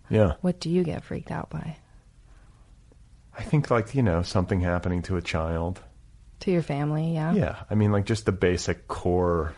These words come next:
Speaker 1: primal fears. Um,
Speaker 2: Yeah.
Speaker 1: I, I don't wanna sound like, uh, you know, it can sound hubristic, and I don't wanna, you know, I don't wanna talk a big game 'cause I'm sure there are plenty of things that could level me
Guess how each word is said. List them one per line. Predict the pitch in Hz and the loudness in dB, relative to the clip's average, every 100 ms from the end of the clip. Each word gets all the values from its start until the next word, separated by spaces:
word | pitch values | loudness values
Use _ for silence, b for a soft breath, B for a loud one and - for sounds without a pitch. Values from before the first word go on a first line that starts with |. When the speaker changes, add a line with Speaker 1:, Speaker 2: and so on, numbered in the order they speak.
| - | -12
Speaker 1:
primal | - 92 90 87 | 0 2 2 0
fears. | 82 82 78 78 76 - - b b b b b b b - - - | -2 -2 -2 -2 -4 -10 -16 b b b b b b b -20 -20 -8
Um, | 92 87 85 78 76 | -4 -2 -2 -4 0
Speaker 2:
Yeah. | 196 190 180 170 - b b b b b b b - - - - - | 2 4 2 0 -6 b b b b b b b -20 -20 -20 -20 -14
Speaker 1:
I, | - B B B B B - - - - b b b b | -8 B B B B B -20 -20 -20 -20 b b b b
I | 147 | 2
don't | 190 | 4
wanna | 143 | 2
sound | - 123 120 113 | 2 2 4 4
like, | 92 - | 2 0
uh, | - - - | -8 -8 -8
you | - 117 | 0 2
know, | 85 - | 2 0
it | 101 | 0
can | 113 | 0
sound | - 110 | 4 4
hubristic, | 101 92 90 92 - 110 101 | 6 4 2 0 -2 -2 0
and | 90 | 0
I | 87 | 2
don't | 95 87 | 2 2
wanna, | 92 90 82 82 - - _ - - 113 107 | 2 2 0 -4 -10 -20 _ -20 -20 -14 -6
you | 85 | -6
know, | 85 85 - | -6 -8 -10
I | - | -2
don't | 104 | 2
wanna | 98 87 | 2 2
talk | 101 98 | 2 0
a | 87 | 0
big | 87 | -2
game | 85 87 82 | 0 0 0
'cause | 82 92 | -2 -4
I'm | 87 | -4
sure | - 98 | 2 2
there | 85 | 2
are | 82 | -2
plenty | - - 95 87 | -4 -2 0 0
of | 80 | 0
things | 87 82 | -4 -4
that | 80 | -6
could | - 82 | -4 -2
level | 85 87 85 | 0 0 -2
me | 85 82 | -2 -4